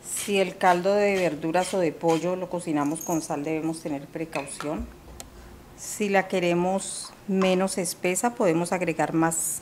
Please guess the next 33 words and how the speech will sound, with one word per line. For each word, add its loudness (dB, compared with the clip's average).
caldo 2
de 0
pollo, -4
de 0
verduras -6
o 2
un -6
poco -6
de 0
agua. 0
Y 0
aquí 2
vamos 2
a 2
agregar 2
la -2
crema 2
de 0
leche -6
y -2
el -6
perejil. -8
Si 0
la 6
queremos 4
más 4
saludable, 4
podemos 2
omitir 0
la 2
crema -2
de 0
leche -2